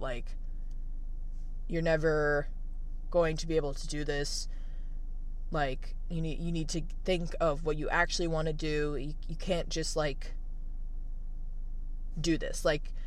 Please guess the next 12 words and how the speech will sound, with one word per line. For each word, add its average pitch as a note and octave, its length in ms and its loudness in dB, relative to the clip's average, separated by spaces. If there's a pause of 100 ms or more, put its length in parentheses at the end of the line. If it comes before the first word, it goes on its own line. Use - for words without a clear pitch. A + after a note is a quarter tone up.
(360)
I G3 120 8
felt F#3+ 280 8
like F3 320 6
all F3+ 160 8
my G3+ 140 10
friend, F3+ 340 6
not F3+ 140 8
only F#3 160 8
my E3+ 140 6
friends, E3+ 680 2
but D#3 300 4 (540)
specific - 800 2